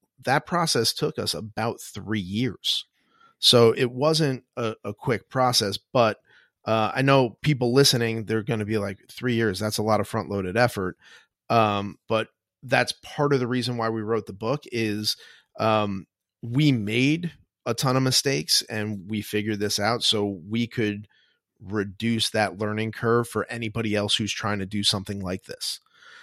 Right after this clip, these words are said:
So that was another one of our goals is, um, you know, we didn't set out to write a book, but, um, we got to a point where what we had, we, we felt was too valuable not to share.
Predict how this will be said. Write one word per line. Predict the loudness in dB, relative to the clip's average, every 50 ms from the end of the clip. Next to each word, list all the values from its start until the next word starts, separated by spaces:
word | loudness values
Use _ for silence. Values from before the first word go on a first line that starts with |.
| -20 _ _ _ _
So | 2 2 2 4 4
that | 6 4 4 4
was | 4 2 2 2 2 0 -2 -2 -4 -4
another | -6 -2 0 2 2 2 2 2
one | 0 -2 -4
of | -4 -4
our | -4 -6 -4
goals | -2 -2 -2 -2 -2 -2
is, | -4 -4 -4 -2 -2 -2 -2 -4 _ _ -4
um, | -2 -2 0 0 -2 -4 -6 -10 _ _ _ _ _ _ _ _
you | -6 -4
know, | -2
we | 2 4 6
didn't | 6 6 6 6
set | 4 4 6 6
out | 4 4 2 0 -2
to | -4 -4
write | -2 0 0 0 0 0
a | 0
book, | 2 2 2 2 0 -6 -18 -20 -20 _ _ _ _ _ 2
but, | 2 4 2 2 -2 _ _ -20 _ _ _ _ _ -8
um, | -4 -2 -2 -2 -2 -4 -6 -8 -12
we | -10 -2
got | 2 2 2 2 2
to | 0 0 0
a | 0
point | -2 -2 -2 -2 -2 -4 -2
where | -2 0 0 0 0 -2 -2 -4 -6 -8 _ _ _ _ _ _ _ _ _ _ _
what | -12 -8 0 4 4 4 4 4
we | -2 -4 -4
had, | -2 0 2 2 4 4 2 0 -2
we, | -2 -2 -4 -6
we | -8 -8 -6 -6
felt | -4 -2 0 0 0 0 -2 _ _ _ -6
was | -2 0 0 2 0 0 0 -2 -2 -2 -4 -6 _ _ _ _ _ _ -6
too | -4 -2 -2 -2
valuable | -2 0 0 0 2 2 0 0 -2 -4 -4 -4
not | -4 -2 -4 -4 -6 -8
to | -10 -8
share. | -6 -6 -6 -6 -8 -10 -16